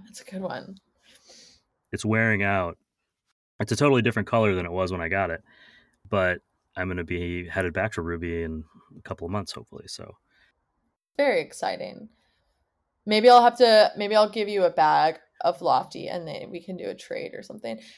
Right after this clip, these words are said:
Speaker 1: They source coffee from one of the producers. Like, it was our first direct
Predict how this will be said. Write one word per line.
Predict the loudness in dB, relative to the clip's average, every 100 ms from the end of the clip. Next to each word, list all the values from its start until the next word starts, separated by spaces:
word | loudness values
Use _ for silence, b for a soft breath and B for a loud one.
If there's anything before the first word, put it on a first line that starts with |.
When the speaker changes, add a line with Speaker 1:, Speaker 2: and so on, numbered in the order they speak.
| -2
Speaker 1:
They | 0 2 2 0 0 -2 -4 _ -12
source | -10 -8 -2 2 4 4 0 -4 -8 -8 _ _
coffee | -20 -2 0 0 -4 -10 -8 -8 -10 -6
from | -6 -6 -4
one | -4 -4
of | -6 -8 -14 _ _ _ _ _ -10
the | -8
producers. | -8 -6 -6 -4 -4 -2
Like, | -6 -4
it |
was | -6 -2
our | 0 0
first | -4 -6 -6 -6 -10
direct | -10 -6 -8 -8